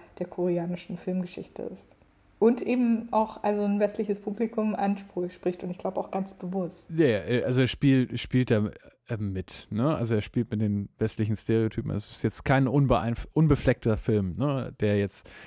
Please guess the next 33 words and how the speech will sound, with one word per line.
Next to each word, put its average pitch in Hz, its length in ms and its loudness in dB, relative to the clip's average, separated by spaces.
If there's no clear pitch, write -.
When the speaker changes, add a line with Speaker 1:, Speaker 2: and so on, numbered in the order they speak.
Speaker 2:
äh, 107 100 -2
rein 104 580 2
aus 101 140 -2
dem 110 140 0
koreanischen 104 500 0
Kino 107 180 2
selber 104 340 2
entstanden 101 360 -2
ist. - 120 -4
Aber 107 360 0
da, 104 220 -6
da, - 0 -
da 123 180 4
sind 139 220 4
ja 131 140 8
die 117 240 0
Ko-, - 300 -6
oder 110 420 -2
ist, - 260 -16
weiß 127 340 -2
ich 131 60 0
nicht, 120 120 2
ob 120 100 2
man 113 100 2
das 107 100 -2
ver-, - 320 -2
verallgemeinern 117 600 0
kann, 170 160 0
aber 117 160 0
Korea 127 320 2
macht 113 180 -2
das - 120 -6
ja 101 180 -4